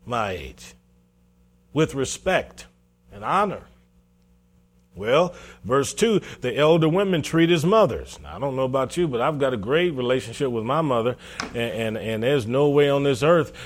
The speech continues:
I, I'd let anybody disrespect her around me, but I'm the same way with older ladies in the church. I don't want them disrespected. I want them treated as though they are worthy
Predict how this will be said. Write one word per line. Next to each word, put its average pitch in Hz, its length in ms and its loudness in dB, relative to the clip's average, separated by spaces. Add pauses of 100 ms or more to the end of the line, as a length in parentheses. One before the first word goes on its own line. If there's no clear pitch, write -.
(120)
I, 131 420 0
I'd 135 100 0
let 135 300 2 (220)
anybody 139 720 4
disrespect 123 720 -2
her 147 320 2 (240)
around 123 480 0
me, 175 220 2 (140)
but 104 100 -6
I'm 196 260 2
the 147 80 -4
same 156 380 2
way 175 100 6
with 165 200 2
older 185 280 6
ladies 196 380 6
in 208 100 2
the 208 80 2
church. - 540 0 (960)
I 110 100 -4
don't 214 140 2
want 185 100 4
them 160 140 2
disrespected. 139 800 -4 (520)
I 156 120 4
want 165 240 2
them 139 160 -2
treated 214 680 6 (160)
as 110 260 -6
though 135 180 2
they 185 420 6
are 131 560 4 (560)
worthy 139 840 6